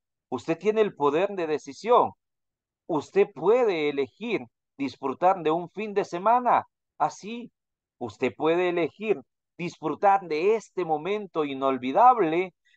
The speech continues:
y que sus hijos lo recuerden y puedan decir, "Papá, mamá,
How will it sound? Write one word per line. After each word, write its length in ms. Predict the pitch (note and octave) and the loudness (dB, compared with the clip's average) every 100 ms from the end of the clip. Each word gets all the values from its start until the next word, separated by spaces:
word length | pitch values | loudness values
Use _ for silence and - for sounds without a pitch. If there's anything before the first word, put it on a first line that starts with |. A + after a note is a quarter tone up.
| - | -14
y 120 | D#3 | -8
que 140 | E3+ | -6
sus 320 | - D#3+ C3+ - | -6 -8 -12 -10
hijos 420 | B3+ D#4+ - E3 | -8 -4 2 2
lo 180 | D3+ D3+ | 4 4
recuerden 600 | C#3+ C3+ F3 G3 F#3+ E3+ | 2 -2 -2 -2 -4 -6
y 60 | D3 | -6
puedan 380 | E3 F3+ F3+ E3+ | -2 0 0 0
decir, 420 | D#3+ - G3+ G2+ _ _ _ _ | -4 -4 -6 -6 _ _ _ _
"Papá, 480 | C3+ B2+ F3 E3+ C3+ | -2 2 6 6 6
mamá, 380 | C3 D#3+ F#3 | 6 6 6